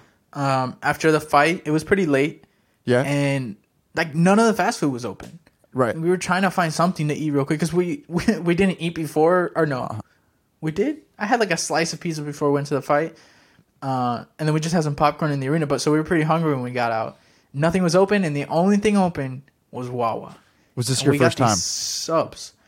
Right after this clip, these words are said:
Speaker 1: Uh, eating food, yeah. I'd been to Wawa,
Speaker 2: Okay,
Speaker 1: but I hadn't
Speaker 2: okay.
Speaker 1: had their food.
Speaker 2: And you got
Speaker 1: And
Speaker 2: some
Speaker 1: I got an
Speaker 2: subs.
Speaker 1: Italian sub.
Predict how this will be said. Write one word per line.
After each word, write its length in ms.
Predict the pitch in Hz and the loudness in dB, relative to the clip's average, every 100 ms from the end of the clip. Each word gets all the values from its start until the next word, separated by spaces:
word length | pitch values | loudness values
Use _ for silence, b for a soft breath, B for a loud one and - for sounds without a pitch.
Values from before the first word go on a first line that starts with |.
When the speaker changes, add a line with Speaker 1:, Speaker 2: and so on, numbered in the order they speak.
| _ - | _ -2
Speaker 1:
Uh, 320 | 156 160 156 | 2 2 2
eating 240 | 185 202 202 | 0 0 2
food, 280 | - 240 185 | 2 2 2
yeah. 180 | 131 104 | 2 2
I'd 180 | 165 156 | 0 2
been 140 | 175 | 2
to 60 | 156 | 2
Wawa, 240 | 127 127 | 4 4
Speaker 2:
Okay, 60 | 107 | 4
Speaker 1:
but 180 | - 120 | -2 -4
I 60 | 131 | 0
hadn't 300 | 143 87 - | 0 -2 -6
Speaker 2:
okay. 80 | 117 | -12
Speaker 1:
had 120 | 135 | -10
their 120 | 107 | -10
food. 280 | - 113 - _ | -12 -14 -14 _
Speaker 2:
And 120 | 123 | -4
you 60 | 120 | 0
got 200 | 113 101 | 0 0
Speaker 1:
And 80 | 139 | -2
Speaker 2:
some 40 | |
Speaker 1:
I 100 | 143 | 0
got 180 | 160 175 | 4 4
an 100 | 175 | 4
Speaker 2:
subs. 160 | 151 - | 0 0
Speaker 1:
Italian 480 | 170 185 185 135 | 0 2 0 -2
sub. 360 | 131 113 - | -8 -10 -12